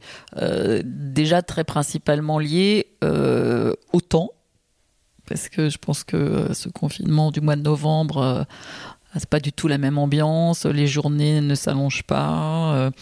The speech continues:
il fait froid, parfois il fait gris, donc, euh, je crois que ça a eu énormément d'importance. Je crois que, euh, euh, parfois c'est, c'est des éléments qui sont, euh, un peu à la périphérie des événements qui, qui, qui leur donnent des colorations. Donc je pense que le premier et ce temps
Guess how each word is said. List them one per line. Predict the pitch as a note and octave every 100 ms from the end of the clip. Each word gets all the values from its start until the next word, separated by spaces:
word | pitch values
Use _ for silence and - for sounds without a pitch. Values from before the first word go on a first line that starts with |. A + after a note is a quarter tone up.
| - - - - _
il | C#3+
fait | -
froid, | D#3 - C#3+ D3+ D#3+ D#3 E3
parfois | - - D3+
il |
fait | D3 D#3+
gris, | D3+ D3+ F3 G#3
donc, | G3 D3+ -
euh, | C#3+ C#3+ - - - A#1 A#1 - - -
je | -
crois | - A#3
que | -
ça |
a | F3
eu |
énormément | F3+ G3 G3 F#3
d'importance. | F3 F3 E3+ - F#3 - D3+
Je | -
crois | - E3
que, | -
euh, | D#3 D#3 D3+ C#3+ D3+ - - - - -
euh, | F3+ - -
parfois | - - - G3+
c'est, | - D#3+
c'est | - D3+
des | E3 D#3
éléments | E3+ E3+ E3 F3+
qui | F3+ -
sont, | - E3+ E3
euh, | D#3+ D3 - - - - -
un | D#3+
peu | - E3
à | E3
la | D3+
périphérie | F3+ F3+ F3 - E3+ F#3
des | F3 D#3
événements | D#3+ E3 E3 F3+ F3+
qui, | - D#3
qui, | - -
qui | - -
leur | D3+ D#3+
donnent | D#3+ D#3
des | D#3
colorations. | - D3 D#3+ D#3 - F3
Donc | D#3 -
je |
pense | - -
que | E3
le |
premier | D#3 - E3 E3+ E3+ E3 D3
et | D3
ce | -
temps | D3+ - D#3+